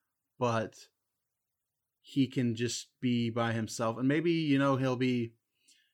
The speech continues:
'cause I think that's the thing that a lot of the Spider-Man movies get wrong is, like, Spider-Man's, like, an adult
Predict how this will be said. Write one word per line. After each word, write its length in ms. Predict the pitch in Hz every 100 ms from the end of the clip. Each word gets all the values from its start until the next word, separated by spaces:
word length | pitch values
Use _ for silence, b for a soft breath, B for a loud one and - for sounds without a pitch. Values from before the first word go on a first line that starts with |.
| _ -
'cause 100 | 151
I 60 | 220
think 120 | 294
that's 140 | 285
the 100 | 190
thing 260 | 147 147 156
that 60 | 131
a 20 |
lot 220 | 123 135
of 60 | 123
the 200 | 113 127 -
Spider-Man 460 | - 143 131 131 127
movies 320 | 131 127 117
get 160 | 113 -
wrong 380 | 113 120 156
is, 140 | 160 127
like, 320 | 120 104 - _ _ _ _ _ _ _ _ _ _ _ _ _
Spider-Man's, 720 | - - 180 262 262 247 214 180
like, 200 | 160 156
an 120 | 139
adult 500 | 117 139 131 110